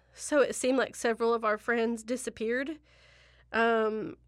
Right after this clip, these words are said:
but I will say there were a few of them that were there for us in huge ways. I will never repay the kindness, um,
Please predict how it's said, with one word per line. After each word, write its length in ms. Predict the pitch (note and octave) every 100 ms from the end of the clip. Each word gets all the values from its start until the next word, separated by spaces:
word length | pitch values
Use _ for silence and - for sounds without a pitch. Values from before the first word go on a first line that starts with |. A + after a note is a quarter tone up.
| _ _ _ - A#3+
but 260 | B3+ B3 -
I 140 | A#3
will 160 | B3+ B3+
say 260 | - A#3+
there 160 | A3+ A3+
were 80 | A3
a 40 |
few 640 | G#3 - - A#3+ C4 E4 D#4+ -
of 220 | A#3+ B3
them 220 | C4 C#4 C4+
that 120 | -
were 100 | A3
there 180 | A#3 A#3
for 160 | A#3+
us 160 | A3+ -
in 220 | G#3 G3 -
huge 480 | G3 - B3 A3 -
ways. 420 | D#3 D3+ F#3 - _ _
I 160 | - A3
will 120 | G#3+
never 440 | G#3+ G#3+ G#3+ G#3+ F#3+
repay 680 | F#3 F#3 G3 E3+ - G3 - _ _ _ _ _ _ _ -
the 140 | G#3+
kindness, 720 | G3+ G#3 G3+ G3 A3 - - -
um, 500 | G#3 G3+ - A3